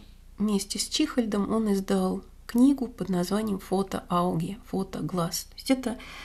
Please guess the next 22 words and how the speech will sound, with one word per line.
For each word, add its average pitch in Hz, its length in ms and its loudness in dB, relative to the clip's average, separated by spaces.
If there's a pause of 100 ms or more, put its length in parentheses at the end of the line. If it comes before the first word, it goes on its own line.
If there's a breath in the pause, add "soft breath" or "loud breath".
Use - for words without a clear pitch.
(320 loud breath)
такой 196 260 0
своеобразный 202 640 4
тоже 180 240 2
манифест 196 760 2 (140)
нового 202 640 4 (300)
видения 175 640 2 (360)
в 180 360 -4
фотографии. 196 840 -8 (140)
Кого 185 280 2
мы 180 140 2
там 185 260 -2
можем 185 280 -2
с - 140 -8
вами 190 220 -2
увидеть 254 520 -2 (120)
на 214 360 -4
страницах 214 640 -2
этой 202 200 -6
книжки? 196 440 -4
Ну, 240 180 0 (220)
конечно 208 440 -2
же, 190 200 -2